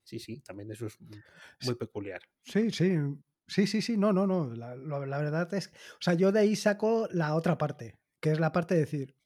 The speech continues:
Speaker 2: "O-, ostras, cómo, cómo he evolucionado desde donde estaba hasta donde estoy".
Speaker 1: <laughs>
Speaker 2: Porque es
Speaker 1: ¿Ves?
Speaker 2: sorprendente, ¿eh?
Speaker 1: Claro. ¿Ves? Pues, ves, pues, ese, ese es el, ese es el espíritu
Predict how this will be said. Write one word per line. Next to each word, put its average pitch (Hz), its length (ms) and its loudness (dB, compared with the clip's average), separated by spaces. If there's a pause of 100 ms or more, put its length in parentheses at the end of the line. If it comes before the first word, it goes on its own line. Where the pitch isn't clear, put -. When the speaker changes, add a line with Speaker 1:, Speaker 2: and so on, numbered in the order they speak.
(180)
Speaker 2:
"O-, - 300 -12
ostras, 127 520 -4 (460)
cómo, 160 460 6 (240)
cómo 175 260 8
he 196 320 6
evolucionado 160 800 4
desde 151 380 2
donde 143 280 0
estaba 165 440 -2
hasta 151 260 -4
donde 135 320 -2
estoy". 123 340 -8 (380)
Speaker 1:
<laughs> - 1040 -16
Speaker 2:
Porque 127 240 -8
es 123 60 -6
Speaker 1:
¿Ves? - 40 -10
Speaker 2:
sorprendente, 147 600 -4 (180)
¿eh? 208 60 -16 (100)
Speaker 1:
Claro. - 340 -20 (220)
¿Ves? - 180 -16
Pues, - 260 -14
ves, - 280 -14
pues, 107 200 -12
ese, - 180 -6 (280)
ese - 180 0
es - 120 -4
el, 131 260 0 (300)
ese - 180 0
es 123 100 -2
el 127 100 2
espíritu 135 520 -2